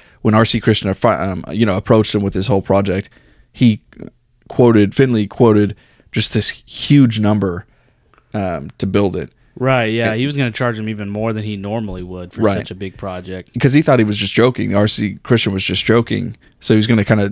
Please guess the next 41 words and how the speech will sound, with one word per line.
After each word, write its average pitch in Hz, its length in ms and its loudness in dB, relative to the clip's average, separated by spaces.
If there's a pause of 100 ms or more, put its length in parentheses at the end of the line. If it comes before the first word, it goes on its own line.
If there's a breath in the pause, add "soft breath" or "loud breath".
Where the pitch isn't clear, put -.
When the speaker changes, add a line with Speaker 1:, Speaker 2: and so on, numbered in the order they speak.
(120)
Speaker 1:
test 107 220 2
the 113 60 0
waters, 110 360 2
but 107 260 -2
instead, 110 480 0
Speaker 2:
Right. 95 40 -8
Speaker 1:
R 104 100 4
C, 110 180 0 (120)
uh, 104 200 4
Christian 107 260 2
was 101 120 2
like, 101 140 -2 (120)
"Yeah, 180 140 4
okay." 160 160 -2
Speaker 2:
Sure, 135 300 0 (240)
that 120 140 0
works 117 260 -2
for 107 100 -8
me. 98 200 -4
Speaker 1:
Yep. 95 120 -12
Speaker 2:
Which 120 340 0
at 123 200 -8
the 120 80 -6
time 127 360 -2
was 110 240 -4
a, 117 340 -8
a 117 100 -14
little 120 220 2
over 113 220 2
a 101 80 0
hundred 110 260 -4
thousand 107 380 -4
dollars 104 460 -6
U 110 180 -4
S 110 320 -6
in 117 80 -10
the 107 100 -8
eighties, 110 280 -4
which 107 180 -10
now 107 260 -6
with 104 200 -10